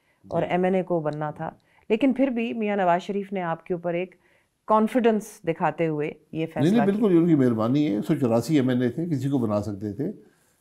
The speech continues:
Speaker 2: लेकिन मैंने भी पूरी ज़िंदगी, ये उसके गवाह मियाँ साहब ही हैं, ना कभी कोई ओहदा मांगा है, पार्टी का हो या हुकूमत का हो, बल्कि मैंने हमेशा अवॉइड ही किया है, और ना ही मैंने कभी कोई और चीज़ मांगी है।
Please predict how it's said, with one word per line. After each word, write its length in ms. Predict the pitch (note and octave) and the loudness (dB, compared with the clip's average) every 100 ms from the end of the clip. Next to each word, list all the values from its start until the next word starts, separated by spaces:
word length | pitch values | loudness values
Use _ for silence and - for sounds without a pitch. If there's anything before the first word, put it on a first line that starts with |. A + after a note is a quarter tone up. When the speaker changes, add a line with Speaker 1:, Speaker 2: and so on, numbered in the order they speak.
| _ - | _ -4
Speaker 2:
लेकिन 160 | C#3+ D#3+ | -2 2
मैंने 420 | D#3+ G3+ G3+ - | 2 4 0 -2
भी 220 | C#3+ E3+ | 0 0
पूरी 340 | D#3+ E3 F#3+ F#3+ | 2 0 2 2
ज़िंदगी, 640 | C3+ C3+ C3+ C3 C#3+ A#3+ - | 2 2 0 0 -2 -4 -6
ये 140 | C3 | -2
उसके 180 | B2+ C3 | -2 -2
गवाह 560 | G#2+ A2 A#2+ B2 - A#2+ | 0 2 2 2 -2 -4
मियाँ 200 | A#2+ A#2+ | -4 -2
साहब 240 | A#2+ A2+ | -2 -2
ही 100 | A2 | -2
हैं, 300 | G#2+ D#3 A3+ - | -6 -8 -10 -10
ना 320 | A2+ D3 F3 | -2 0 0
कभी 320 | D#3 D3 C#3+ D3 | -2 -2 0 0
कोई 120 | C#3 | 0
ओहदा 280 | A#2 C#3 D3+ | 0 0 0
मांगा 300 | B2+ C3 C3+ | 0 -4 -6
है, 300 | D#3 - _ _ _ _ _ _ _ _ _ _ - | -10 -18 _ _ _ _ _ _ _ _ _ _ 0
पार्टी 320 | C3 C3 E3 | 0 2 0
का 100 | D3 | 2
हो 380 | B2 C3+ C#3+ D3+ | 2 4 2 0
या 220 | B2+ A#2+ B2 | -2 0 0
हुकूमत 380 | A2+ A#2+ C#3 | 0 -2 -2
का 120 | C#3 C3+ | 0 0
हो, 380 | C3 D#3 - - _ C#3 | 0 -4 -8 -20 _ -2
बल्कि 160 | C#3+ | 2
मैंने 200 | D3+ E3 | 2 4
हमेशा 260 | C#3+ C#3+ D3+ | 4 4 4
अवॉइड 340 | A#2 B2+ D#3 | 4 4 4
ही 80 | D#3+ | 2
किया 260 | D3 C#3+ C3 | 0 -2 -2
है, 100 | - - _ _ _ _ _ _ - | -6 -20 _ _ _ _ _ _ 0
और 460 | C3+ D3 D#3 - - B2+ | 4 4 2 -8 -12 -2
ना 160 | C3 | 2
ही 160 | F#3 F#3+ | 4 6
मैंने 240 | D#3 D3+ | 4 4
कभी 200 | C#3+ C#3+ | 4 4
कोई 120 | C#3 | 4
और 120 | C3 A2 | 2 2
चीज़ 220 | A2 G2+ | -2 -4
मांगी 280 | F#2 E2 E2 | -6 -10 -14
है। 140 | - | -18